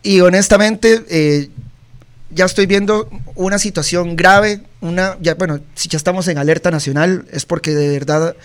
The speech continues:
esto ya está teniendo, eh, una agresión, está lesionando a la sociedad realmente. El ministro de Salud hoy salió, habló, ya no se ve enojado.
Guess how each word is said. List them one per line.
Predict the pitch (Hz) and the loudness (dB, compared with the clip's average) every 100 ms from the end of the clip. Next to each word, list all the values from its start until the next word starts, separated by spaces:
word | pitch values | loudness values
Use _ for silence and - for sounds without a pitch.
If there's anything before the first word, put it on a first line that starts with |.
| - - - - | -20 -20 -10 0
esto | 170 - 180 | 0 2 -2
ya | 156 151 147 160 170 - - - - - | 0 2 2 2 0 -4 -20 -20 -20 -2
está | 160 160 165 | -2 0 0
teniendo, | 175 180 175 180 180 190 190 | 0 -2 0 2 4 2 -2
eh, | 143 147 | -6 -4
una | 160 180 | 0 0
agresión, | 175 147 - 175 180 | 0 -2 2 2 2
está | 151 147 | 0 0
lesionando | 165 165 160 143 170 185 156 | 0 0 0 0 0 0 0
a | |
la | 143 | -2
sociedad | 135 143 147 147 160 165 - | -4 -4 -2 0 0 -2 -8
realmente. | 160 151 147 165 180 - 180 - - - - - - - - _ _ _ _ _ _ - _ _ _ _ _ _ _ _ _ _ _ _ _ _ - | -2 0 0 0 -2 -2 -6 -6 -20 -20 -20 -20 -20 -20 -20 _ _ _ _ _ _ -20 _ _ _ _ _ _ _ _ _ _ _ _ _ _ -2
El | 185 | 0
ministro | 180 190 - 208 | 2 -2 2 2
de | 196 | 2
Salud | 160 190 214 | 2 6 6
hoy | 190 185 | 6 4
salió, | 180 170 185 214 | 2 2 4 6
habló, | 175 165 196 220 180 | 6 4 2 2 2
ya | 175 180 | 0 2
no | |
se | 196 185 | 2 0
ve | 196 | 0
enojado. | - 160 190 208 | 0 2 4 2